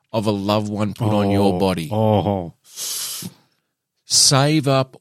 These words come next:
Speaker 1: all the money you possibly can to afford the very best tattoo artist
Speaker 2: Oh, yes.
Speaker 1: whose extensive portfolio you have seen
Speaker 2: Mm-hmm.
Speaker 1: in real life. Not fucking,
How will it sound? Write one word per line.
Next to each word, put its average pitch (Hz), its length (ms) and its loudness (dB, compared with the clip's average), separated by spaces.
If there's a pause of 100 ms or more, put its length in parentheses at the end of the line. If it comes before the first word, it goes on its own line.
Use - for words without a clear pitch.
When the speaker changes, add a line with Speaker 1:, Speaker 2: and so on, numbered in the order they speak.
(140)
Speaker 1:
all 170 500 8
the 170 160 4
money 147 420 4
you 110 340 0
possibly 147 800 0
can 101 680 -2 (340)
to 107 180 -2
afford 101 520 0
the 101 120 2
very 113 520 4
best 120 400 0
tattoo 113 420 2
artist 92 480 -2
Speaker 2:
Oh, 113 40 -18 (320)
yes. 90 160 -20
Speaker 1:
whose 113 360 4 (640)
extensive 170 1120 4
portfolio 120 960 2
you 104 320 0 (100)
have 98 180 -2
seen 180 760 2 (160)
Speaker 2:
Mm-hmm. 139 480 8 (400)
Speaker 1:
in 165 340 6
real 147 320 6
life. 127 380 4
Not 147 260 0
fucking, 226 560 0